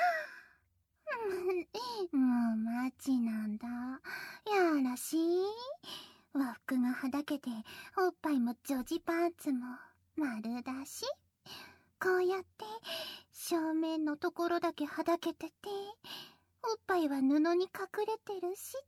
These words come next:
ちゅ。いいよね。お兄さんのエロ漫画で見たことあるよ。ああ！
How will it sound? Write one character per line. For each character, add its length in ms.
ち 100
ゅ。 40
い 480
い 20
よ 200
ね。 180
お 40
兄 420
さ 140
ん 220
の 100
エ 140
ロ 100
漫 420
画 180
で 100
見 140
た 160
こ 180
と 140
あ 260
る 240
よ。 140
あ 1600
あ！ 1120